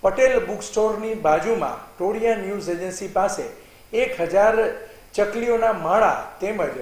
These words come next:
પક્ષીઓને પાણી પીવાના માટીના કુંડાનું નિઃશુલ્ક વિતરણ કરવામાં આવ્યું હતું.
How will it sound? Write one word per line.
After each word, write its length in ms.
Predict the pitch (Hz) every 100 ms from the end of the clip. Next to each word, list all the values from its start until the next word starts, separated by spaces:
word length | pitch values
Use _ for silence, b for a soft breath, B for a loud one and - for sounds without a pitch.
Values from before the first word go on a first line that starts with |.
| -
પક્ષીઓને 560 | - 175 - 233 240 165
પાણી 440 | 139 - 170 208
પીવાના 560 | 220 185 180 180 185 196 196 B B B
માટીના 540 | 156 185 202 233 214 202
કુંડાનું 680 | - 165 190 220 147 131
નિઃશુલ્ક 520 | 139 185 247 254 - 247
વિતરણ 500 | 175 143 - 202 220
કરવામાં 500 | 156 135 143 208 170
આવ્યું 280 | 123 123
હતું. 220 | 131 139